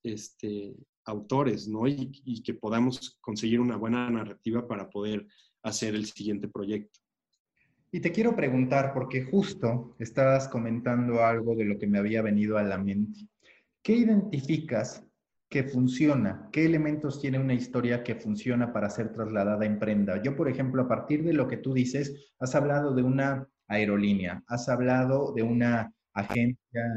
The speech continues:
Speaker 2: interespacial, has hablado de cualquier cantidad de organizaciones, el equipo de los albinos como los fantasmas de
Speaker 1: Claro.
Speaker 2: Orisa. ¿Qué características tú identificas que dices,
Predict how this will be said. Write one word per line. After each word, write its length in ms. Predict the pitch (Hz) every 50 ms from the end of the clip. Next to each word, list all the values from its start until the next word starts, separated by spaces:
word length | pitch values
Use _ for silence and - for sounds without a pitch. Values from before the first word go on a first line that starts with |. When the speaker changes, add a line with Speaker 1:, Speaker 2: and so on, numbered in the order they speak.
| 107 95
Speaker 2:
interespacial, 760 | 101 101 98 98 95 - - - 101 - - 95 95 98 - -
has 180 | 131 127 131
hablado 540 | 147 131 127 127 127 127 135 139 - - - -
de 200 | 117 113 113 -
cualquier 680 | 127 120 110 110 104 - - 127 131 131 131 127 123 - - - - _ _
cantidad 560 | - 123 120 127 127 123 110 107 110 110 - -
de 120 | 120 113
organizaciones, 800 | 110 104 101 98 98 98 - 101 101 - 131 117 110 107 - -
el 100 | 107 101
equipo 420 | 101 101 - 139 135 127 - - - -
de 100 | 101 92
los 220 | 95 92 - -
albinos 480 | 98 101 101 139 156 151 147 139 - -
como 180 | 107 95 95
los 160 | 92 90 -
fantasmas 500 | - 101 98 101 113 110 117 120 120 110
de 60 | 101 98
Speaker 1:
Claro. 120 | - -
Speaker 2:
Orisa. 120 | - - - _ _ _ _ _ _ _ -
¿Qué 160 | - 180 180
características 840 | - 214 185 175 - - 151 131 131 131 - - - - 131 135 -
tú 100 | - 131 139
identificas 640 | 135 135 135 135 110 104 - 117 113 - 123 - - -
que 80 | 104
dices, 340 | 107 113 113 - 123 117